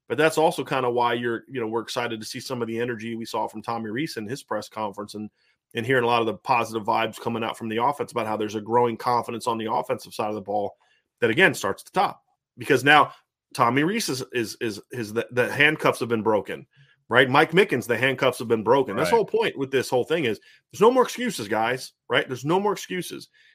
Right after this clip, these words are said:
Speaker 1: It's time to go out and develop and, and go coach and have fun and be energetic and do what you gotta do because,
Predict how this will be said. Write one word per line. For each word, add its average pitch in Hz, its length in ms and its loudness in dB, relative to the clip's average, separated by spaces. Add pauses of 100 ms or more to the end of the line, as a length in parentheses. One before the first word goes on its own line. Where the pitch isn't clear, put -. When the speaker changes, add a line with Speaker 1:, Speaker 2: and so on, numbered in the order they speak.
(200)
Speaker 1:
It's 151 160 -4
time 175 220 2
to 160 60 -2
go 160 80 6
out 151 100 6
and 131 60 -6
develop 117 440 0
and, 113 200 -6
and 127 140 -4
go 139 140 2
coach 180 340 2
and 135 100 -8
have 113 180 -2
fun 175 320 0
and 107 100 -6
be 120 160 -2
energetic 135 480 -4
and 117 120 -8
do 165 120 0
what 196 180 -4
you 170 80 -6
gotta 147 200 2
do 127 260 0 (680)
because, 127 600 2